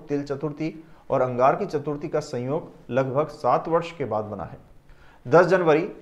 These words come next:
मंगलवार को अंगार की चतुर्थी भी मनाई गई। वर्ष भर में आने वाली चतुर्थी में यह सबसे बड़ी है। मंगलवार को नक्षत्र की अनुकूलता के कारण चतुर्थी सर्वार्थ सिद्धि योग में आई है।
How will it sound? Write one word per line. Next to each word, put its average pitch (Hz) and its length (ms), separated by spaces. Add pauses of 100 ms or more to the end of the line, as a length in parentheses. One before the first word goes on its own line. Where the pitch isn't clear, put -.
(360)
मंगलवार 139 480
को 180 120
अंगार 127 320
की 165 100
चतुर्थी 160 420
भी 170 100
मनाई 160 280
गई। 160 140 (420)
वर्ष 156 300
भर 180 240
में 156 180 (240)
आने 143 200
वाली 151 200
चतुर्थी 143 480
में 143 320
यह 143 120
सबसे 156 340
बड़ी 104 200
है। - 140 (680)
मंगलवार 143 440
को 175 140 (340)
नक्षत्र 143 520
की 175 280
अनुकूलता 143 580
के 160 120
कारण 156 340 (320)
चतुर्थी 156 460
सर्वार्थ 135 520
सिद्धि 131 360
योग 127 140
में 151 140
आई 104 180
है। 110 180